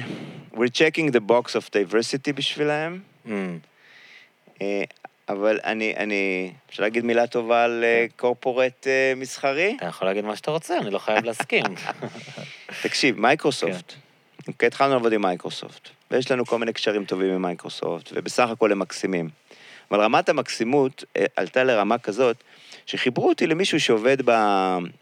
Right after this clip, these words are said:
Speaker 1: אצלם בוושינגטון סטייט בכלל.
Speaker 2: Mm.
Speaker 1: אה, המנהלת שלו היא מנהלת ישראלית, <clears throat> ואמרתי לה, "תקשיבי, אנחנו מביאים את החבר'ה האלה לבוסטון הקיץ, אולי אפשר לעשות משהו עם מייקרוסופט של,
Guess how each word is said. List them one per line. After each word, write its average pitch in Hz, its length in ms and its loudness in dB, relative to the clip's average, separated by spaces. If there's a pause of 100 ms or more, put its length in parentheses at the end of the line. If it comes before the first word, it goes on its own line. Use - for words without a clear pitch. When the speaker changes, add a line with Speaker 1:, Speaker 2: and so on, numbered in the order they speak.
(240)
Speaker 1:
אצלם 202 220 0
בוושינגטון 349 640 4
סטייט - 360 -6
בכלל. - 260 -8
Speaker 2:
Mm. - 1160 -18
Speaker 1:
אה, 90 60 -6 (580)
המנהלת 143 480 2
שלו 139 180 6
היא 120 100 2
מנהלת 113 300 -4
ישראלית, - 720 -2 (240)
<clears throat> 208 40 4 (1200)
ואמרתי 104 1400 2
לה, 339 120 2
"תקשיבי, 370 340 2
אנחנו 139 260 0
מביאים 127 360 4
את 214 120 2
החבר'ה 160 320 4
האלה 139 160 6
לבוסטון 120 480 2
הקיץ, 101 400 2
אולי 131 200 6
אפשר 196 180 2
לעשות 165 280 -2
משהו 156 260 2
עם 139 140 2
מייקרוסופט 135 480 0
של, 110 260 0